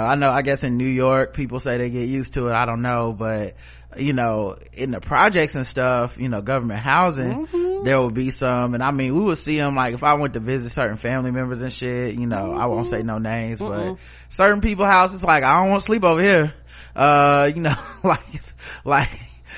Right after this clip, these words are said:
Speaker 1: like, like I, like I, <laughs> you be over their house and it's like you can't even sleep the whole night, you know? Um,
Speaker 2: Mm-hmm.
Speaker 1: and, uh, yeah, to them, you know, it's just kinda, like,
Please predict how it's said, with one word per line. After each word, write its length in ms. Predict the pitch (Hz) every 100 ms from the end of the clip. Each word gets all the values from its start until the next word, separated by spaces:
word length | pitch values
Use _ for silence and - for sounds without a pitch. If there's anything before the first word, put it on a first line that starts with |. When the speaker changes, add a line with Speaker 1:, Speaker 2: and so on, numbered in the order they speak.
| -
Speaker 1:
like, 160 | 120 135
like 0 |
I, 260 | 170 151
like 180 | 143 151
I, 360 | 160 - - 160 -
<laughs> 120 | -
you 140 | 127 175
be 140 | 190
over 160 | 175 175
their 160 | 170
house 200 | 190 190
and 80 | 160
it's 120 | 165 151
like 180 | 139
you 60 | 156
can't 220 | 180 160
even 140 | 143 123
sleep 260 | 175 208
the 100 | 143
whole 200 | 139 127
night, 320 | 131 113 101
you 120 | 110 123
know? 340 | 127 127 135
Um, 600 | 117 127 123 120 117 117
Speaker 2:
Mm-hmm. 340 | 294 311 349 339 - -
Speaker 1:
and, 680 | 131 139 135 131 131 127
uh, 460 | - 123 131 127 120 120
yeah, 340 | 147 208 160
to 160 | - 127
them, 420 | 151 202 190 170
you 60 | 156
know, 240 | 143 143 143
it's 100 | 139
just 160 | 139
kinda, 300 | 160 139 139
like, 680 | 131 135 131 131 123 117 -